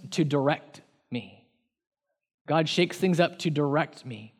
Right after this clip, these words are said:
See, he wants to point you in a new direction. He wants to send you down a different path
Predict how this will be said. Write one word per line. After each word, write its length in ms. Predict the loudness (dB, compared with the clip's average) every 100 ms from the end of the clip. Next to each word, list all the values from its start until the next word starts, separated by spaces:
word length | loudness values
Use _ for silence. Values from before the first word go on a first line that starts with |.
| _ _
See, 160 | 0
he 140 | 4 4
wants 300 | 4 4 2
to 100 | -2
point 400 | 0 -2 -2 -2
you 80 | 0
in 60 |
a 40 | 0
new 160 | 0
direction. 640 | 0 0 -2 -2 -8 -8 -14 _ -2
He 120 | 2
wants 240 | 4 4 2
to 120 | -2
send 400 | 0 4 6 6
you 160 | 4 2
down 240 | 2 2
a 80 | 0
different 480 | 0 0 0 -2 -4
path 340 | -2 -2